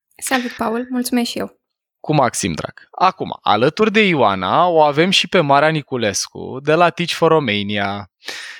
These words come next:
Speaker 2: Uh, eu am întâlnit-o pe Mara acum mai mulți ani, când lucra la Organizația Națiunilor Unite, la programul U N D P din România, când am avut un curs împreună.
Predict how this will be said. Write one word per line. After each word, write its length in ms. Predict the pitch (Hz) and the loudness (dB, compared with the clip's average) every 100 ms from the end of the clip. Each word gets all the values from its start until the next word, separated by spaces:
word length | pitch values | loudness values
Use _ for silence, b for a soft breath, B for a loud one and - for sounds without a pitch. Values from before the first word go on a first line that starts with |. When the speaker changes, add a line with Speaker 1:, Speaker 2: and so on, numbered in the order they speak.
| B | B
Speaker 2:
Uh, 220 | - 131 123 | -2 0 2
eu 160 | 151 160 | 4 4
am 100 | 175 | 4
întâlnit-o 460 | 170 160 165 180 | 0 0 2 0
pe 140 | 165 156 | 2 2
Mara 340 | 147 156 156 | 4 4 4
acum 280 | 139 - 156 156 147 135 131 | 0 -4 -6 -4 -6 -10 -4
mai 160 | 131 | -2
mulți 360 | 131 151 143 139 | 0 -2 0 0
ani, 200 | 135 151 | 2 -2
când 260 | - 147 | -4 -4
lucra 300 | 139 - 147 | -4 0 2
la 300 | 151 147 143 | 4 4 4
Organizația 640 | 139 131 135 131 143 - 139 | 2 0 0 2 0 2 2
Națiunilor 520 | 127 - 131 135 131 | 2 0 0 2 2
Unite, 560 | 120 104 - 101 107 120 | 2 -2 -2 0 2 2
la 180 | 120 | 0
programul 480 | 113 120 117 131 131 | 0 0 2 2 2
U 200 | 120 123 | 4 4
N 80 | 120 | 2
D 40 | 110 - | -2 -2
P 40 | 120 120 113 104 | 0 2 0 -2
din 180 | 110 113 | -2 0
România, 640 | 120 110 104 95 87 95 113 | 0 0 -4 -2 -2 -2 -4
când 180 | 131 127 | 0 4
am 100 | 120 | 4
avut 260 | 117 127 | 2 0
un 120 | 139 | -2
curs 280 | 127 131 - | -2 -2 -2
împreună. 640 | 127 117 113 95 85 85 | -2 -2 -2 -2 -6 -10